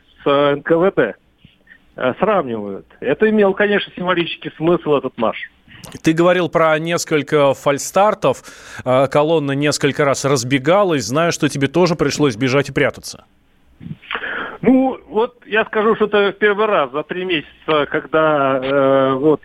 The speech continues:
Speaker 1: я, да, увлёк, у-, меня увлёк, <laughs> увлёк народ бегущий.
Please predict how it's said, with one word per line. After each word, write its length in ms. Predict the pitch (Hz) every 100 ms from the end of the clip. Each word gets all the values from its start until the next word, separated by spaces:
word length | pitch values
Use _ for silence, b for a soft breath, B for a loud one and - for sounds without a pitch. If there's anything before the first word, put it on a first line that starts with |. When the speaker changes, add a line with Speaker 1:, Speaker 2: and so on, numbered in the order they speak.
| -
Speaker 1:
я, 440 | 151 143 139 135
да, 200 | 147 139 117
увлёк, 400 | 143 160 190 165 -
у-, 140 | 349 -
меня 220 | 170 180
увлёк, 420 | 175 214 208 165 -
<laughs> 60 |
увлёк 260 | 190 175 -
народ 300 | 139 180 208 -
бегущий. 560 | 190 180 185 - 143